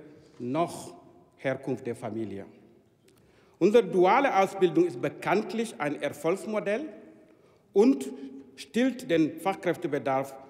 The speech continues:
unserer Wirtschaft. Leider gibt es immer weniger betriebliche Ausbildungsstellen und viele Jugendlichen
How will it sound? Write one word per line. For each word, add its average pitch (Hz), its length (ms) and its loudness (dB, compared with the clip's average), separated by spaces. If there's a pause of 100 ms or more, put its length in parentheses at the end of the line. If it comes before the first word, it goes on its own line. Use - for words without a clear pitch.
(180)
unserer 151 420 0
Wirtschaft. - 600 -8 (920)
Leider 175 440 4
gibt 165 240 -4
es 151 160 0 (240)
immer 208 480 0 (200)
weniger 156 460 2
betriebliche 160 680 -4
Ausbildungsstellen 151 1200 0 (420)
und 135 160 -4
viele 170 260 -2
Jugendlichen 143 800 -4